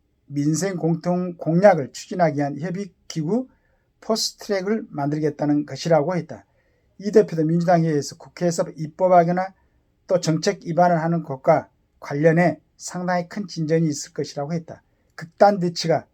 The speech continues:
이어졌던 여야 관계를 고려하면은 민생협의체 의무를 부여하는 것은 충분히 이해할 만하다. 다만 이 발표를 보고 고개를 갸웃거리게 되는 것은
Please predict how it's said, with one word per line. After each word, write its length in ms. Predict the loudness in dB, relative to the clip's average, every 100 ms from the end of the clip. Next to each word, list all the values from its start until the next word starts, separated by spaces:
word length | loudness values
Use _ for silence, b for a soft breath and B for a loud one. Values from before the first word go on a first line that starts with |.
| _ _ -6
이어졌던 580 | -2 0 -2 -2 -2
여야 180 | 0 0
관계를 480 | -2 -4 0 0 -2 _ _ _
고려하면은 760 | -8 -4 -2 -4 -4 -2 -2 -4 _ _ _ _
민생협의체 960 | -10 -4 -2 0 0 0 -2 -6 -8 -4
의무를 520 | -2 0 0 0 -4 -6
부여하는 460 | -4 2 2 2
것은 520 | -2 -6 -6 -4 -4 -6
충분히 580 | -10 -8 -4 -2 -2 -4 _ _ _ -10
이해할 340 | 2 6 6
만하다. 400 | 4 -2 -10 -18 _ _ _ _ _ _ _ _ _
다만 380 | 4 4 4 -2 _ b b b b b
이 120 | -4
발표를 440 | 0 0 4 4
보고 280 | 4 2 2
고개를 460 | 2 2 2 -4 -4
갸웃거리게 640 | 0 0 0 0 0 0
되는 200 | 0 -2
것은 300 | -6 -10